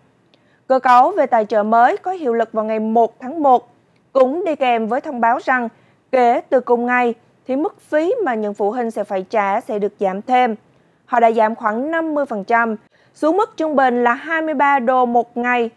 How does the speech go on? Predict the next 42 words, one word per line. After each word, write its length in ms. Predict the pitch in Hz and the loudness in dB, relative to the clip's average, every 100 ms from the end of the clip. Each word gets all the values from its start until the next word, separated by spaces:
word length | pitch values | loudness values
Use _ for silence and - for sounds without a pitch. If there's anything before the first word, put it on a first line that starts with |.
| _ _ | _ _
và 120 | 240 | -2
năm 160 | 262 262 | 0 0
tới 300 | 262 254 370 | 2 2 2
sẽ 200 | - 220 | -4 -4
giảm 340 | 208 214 208 | 2 2 2
xuống 220 | 247 277 339 | -2 -4 -6
mức 180 | 427 | -6
trung 160 | 294 262 | -6 -2
bình 180 | 247 240 | -2 0
là 80 | 233 | -2
mười 240 | 233 240 | -2 -2
chín 340 | - 262 370 494 | -4 -6 -6 -2
đô 160 | 277 254 | 0 0
một 140 | 233 - | -4 -6
ngày 200 | 233 220 | -2 -2
và 120 | 214 | -2
giới 200 | 208 269 | -2 -4
hạn 280 | 285 220 185 | -6 -8 -8
ở 120 | 190 | -4
mức 280 | 214 370 - _ _ | -2 -2 -6 _ _
hai 200 | - 247 | -6 -4
mươi 100 | 233 | -2
hai 220 | 247 226 214 | -2 -2 2
đô. 240 | 233 240 226 _ _ _ _ _ | 4 4 2 _ _ _ _ _
Những 140 | 233 254 | -2 0
khoản 180 | 240 | 0
này 320 | 254 247 233 226 | 0 0 0 0
sẽ 240 | 226 208 | 0 2
được 160 | 220 226 | 0 -2
cắt 120 | 330 | -4
giảm 280 | 262 202 208 | -2 0 -2
thêm 280 | 262 233 220 | -4 -4 -4
xuống 320 | 240 233 269 | -2 -2 -2
dưới 140 | 247 | -2
mức 180 | 254 370 - | -2 -6 -8
trung 140 | 240 | -4
bình 180 | 226 220 | -2 -2
là 60 | |
mười 360 | 220 226 254 247 | -2 -2 0 -2
đô 260 | 220 311 302 | 0 0 0
một 240 | 233 - | -4 -6
ngày 300 | 226 233 | -6 -4